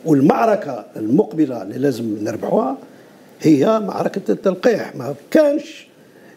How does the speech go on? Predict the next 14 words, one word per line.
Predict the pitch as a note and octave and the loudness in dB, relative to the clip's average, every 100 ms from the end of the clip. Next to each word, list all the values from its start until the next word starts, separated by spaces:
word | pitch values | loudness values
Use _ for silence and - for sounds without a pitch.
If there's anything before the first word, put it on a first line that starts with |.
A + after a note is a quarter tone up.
| - | 0
كيما | F#3+ F#3 | 2 2
نقولوا | D3 D3 C#3 | 0 0 -2
احنا | D3 A#3 A#3 | 0 2 4
وسيلة | A3 F#3 D#3 A3 A3 A3+ | 4 4 4 2 2 4
ولا | G#3+ F#3 F3+ | 4 2 -2
سبيل | G3+ E3 A#3 A3 - - | -2 0 0 0 -4 0
آخر. | G3 F#3+ C3 - - - - - - - - - | 2 2 -2 -12 -14 -20 -20 -20 -20 -20 -20 -12
حتى | - G#3+ - - C3 | 0 0 0 0 0
اليوم | A#2+ D#3 E3 A#2 | 4 4 4 0
أنا | G2+ G2+ | -8 -10
في | - C#3+ | -4 -4
فرنسا، | - - B2+ - A3 C4 - - - - | -2 -6 -6 -2 0 -2 -6 -20 -18 -4
غدوة | - E3+ C#3 C#3 | 2 2 4 0
رئيس | - C#3+ - | 2 0 -2